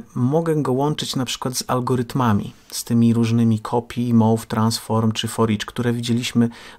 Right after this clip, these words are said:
na lekcji wcześniejszej i może stać się, em, bardziej elastycznym narzędziem,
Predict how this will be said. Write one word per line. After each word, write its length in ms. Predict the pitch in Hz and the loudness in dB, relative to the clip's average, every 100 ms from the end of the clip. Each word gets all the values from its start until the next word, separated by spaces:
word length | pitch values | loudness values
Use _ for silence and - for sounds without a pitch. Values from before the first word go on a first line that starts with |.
| 117 | 0
na 60 | |
lekcji 300 | 110 110 - | 0 0 -6
wcześniejszej 680 | - 113 - 110 101 156 143 | -8 -8 -6 -6 -2 -2 0
i 20 | |
może 280 | 131 151 156 | 0 2 0
stać 300 | - 143 - | 0 -2 -2
się, 220 | - 131 - - - - | -2 -2 -4 -14 -20 -12
em, 800 | - 107 107 104 104 104 104 104 - - | -2 0 0 2 2 4 2 0 -4 -4
bardziej 440 | 113 131 123 127 | -2 -2 -2 -2
elastycznym 840 | 127 117 117 - 147 - 117 104 101 | 0 0 0 -2 -2 2 4 4 4
narzędziem, 680 | 101 101 98 107 120 190 | 2 0 -2 -2 -2 -2